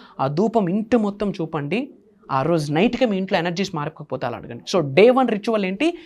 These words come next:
స్మోక్ క్లెన్జింగ్. హండ్రెడ్ పర్సెంటేజ్ ఫాలో అవ్వండి. నేను చెప్పే రిచువల్స్ ఫాలో అవ్వడానికి రెడీగా ఉంటే, "I am ready" అని కామెంట్లో టైప్ చేయండి. డే టూ రిచువల్ సాల్ట్ బ్యారియర్ అంటాం.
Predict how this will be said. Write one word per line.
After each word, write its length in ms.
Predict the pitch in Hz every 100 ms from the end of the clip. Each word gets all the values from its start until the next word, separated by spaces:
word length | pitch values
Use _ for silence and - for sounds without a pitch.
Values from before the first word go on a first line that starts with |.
| -
స్మోక్ 500 | - 196 240 285 - _ _ -
క్లెన్జింగ్. 440 | 175 190 156 117 - _ -
హండ్రెడ్ 380 | 196 247 254 226
పర్సెంటేజ్ 360 | 190 196 185
ఫాలో 240 | - 120 110
అవ్వండి. 540 | - 151 _ - - 170
నేను 100 | 185
చెప్పే 240 | 208 240 247
రిచువల్స్ 420 | 208 247 254 247
ఫాలో 220 | 202 208
అవ్వడానికి 300 | 220 214 190
రెడీగా 320 | 170 208 240
ఉంటే, 340 | 208 196 285 285 - - 143
"I 60 |
am 100 | 131
ready" 280 | 170 226 247
అని 120 | 190
కామెంట్లో 400 | - 131 131 120
టైప్ 180 | 110 107 -
చేయండి. 200 | - _ _ _ _ _ - 135 143
డే 180 | 240
టూ 160 | 269 269
రిచువల్ 380 | 214 202 214 247 - -
సాల్ట్ 500 | - 220 214 254 254
బ్యారియర్ 420 | 175 165 180 160
అంటాం. 300 | 131 -